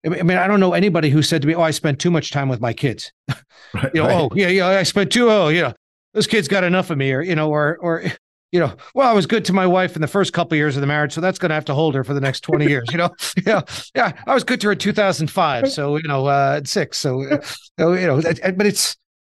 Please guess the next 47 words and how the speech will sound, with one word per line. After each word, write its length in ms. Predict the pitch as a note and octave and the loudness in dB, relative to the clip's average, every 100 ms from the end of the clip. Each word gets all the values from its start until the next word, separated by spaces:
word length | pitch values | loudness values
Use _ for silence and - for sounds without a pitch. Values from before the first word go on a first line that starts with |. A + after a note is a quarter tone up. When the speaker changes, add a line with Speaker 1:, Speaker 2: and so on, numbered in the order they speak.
| _ | _
Speaker 1:
you 120 | G#3+ | 0
know, 80 | G3 | 2
and, 140 | D#3 F3+ | 2 2
and 160 | E3+ | 2
you 80 | F#3 | 4
never 240 | G3 G#3 F3+ | 4 2 0
feel 180 | G3+ | 2
like 200 | G3 F#3 | 2 0
you're 60 | F#3 | -2
doing 400 | C#3 C#3 E3+ F3+ | -6 0 2 2
enough. 240 | G3+ C4 | 0 -4
But 140 | - F3 | -2 -2
I, 120 | F3+ - | -2 -4
but 80 | D#3+ | -6
I 120 | B2 | -6
also 360 | E3 A#3 - F#3 | -6 -4 0 0
think 460 | - E3+ D#3 - - _ _ _ _ _ - | 2 2 2 -2 -12 _ _ _ _ _ -4
that 180 | D#3 E3+ | -4 0
that's 300 | E3+ F3 F3 | -2 0 0
why 480 | E3+ E3 D#3+ D3 - _ _ | 2 2 2 0 -2 _ _
you're 100 | D3+ | -2
successful 540 | - C#3+ F#3 D#3 - | 0 -2 0 0 0
at 80 | C#3 | 0
what 180 | C#3 C3 | -2 -2
you 60 | A2 | -2
do, 220 | C#3+ B2 | 0 0
Sean, 420 | - A2 G#2+ G#2 | 0 -4 -6 -6
because 460 | C#3+ - D3+ C#3 - - _ _ _ _ D3+ | -6 -2 0 0 -4 -10 _ _ _ _ -2
the 140 | D3+ | 0
idea 240 | E3+ E3+ | 2 2
is 120 | D#3 B2+ | 2 0
that, 180 | C#3+ C#3+ _ | -2 -4 _
that 160 | C#3+ C#3+ | -4 -2
you 160 | D3+ | 0
wanna 320 | B2+ C#3+ D3+ C3+ | 2 2 2 0
be 120 | C3+ | 0
your 140 | C3 | 0
very 300 | A2 C3+ C#3 | 0 0 0
be-, 140 | C3+ D#3 | -2 0
you 100 | D#3 | 0
wanna 160 | D#3+ | 0
show 200 | - D#3+ | 0 -2
up 100 | C#3+ | -2
in 80 | C#3+ | -2
elegance 440 | C#3 D3 C#3+ C#3 | 0 0 0 -2
and 80 | C#3 | -4
excellence 440 | C3 B2+ - B2 | -6 -4 -2 -4